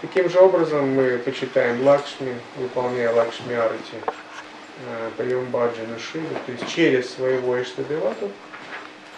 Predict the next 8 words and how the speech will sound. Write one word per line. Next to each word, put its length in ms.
вы 120
можете 300
почитать 680
любых 400
других 340
божеств 440
ведической 540
традиции. 560